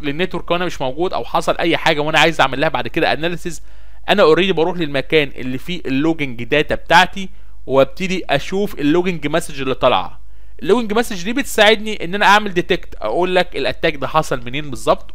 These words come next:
ودخل لي بانهي فولنربيلتي او انهي ثغره، وبالتالي لو عندي مونيتورنج تول ممكن اخد منها كابشر من اللوجنج ده، واخلي المونيتور تول تعمل لي اناليسيس ليها بالظبط،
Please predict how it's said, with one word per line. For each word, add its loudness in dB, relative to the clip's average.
ودخل -2
لي -2
بانهي -4
فولنربيلتي -2
او -2
انهي -4
ثغره، 0
وبالتالي 2
لو 6
عندي 2
مونيتورنج -4
تول -4
ممكن -4
اخد 0
منها -2
كابشر 0
من -6
اللوجنج -4
ده، -2
واخلي -4
المونيتور -6
تول -6
تعمل -2
لي 0
اناليسيس -2
ليها -2
بالظبط، 0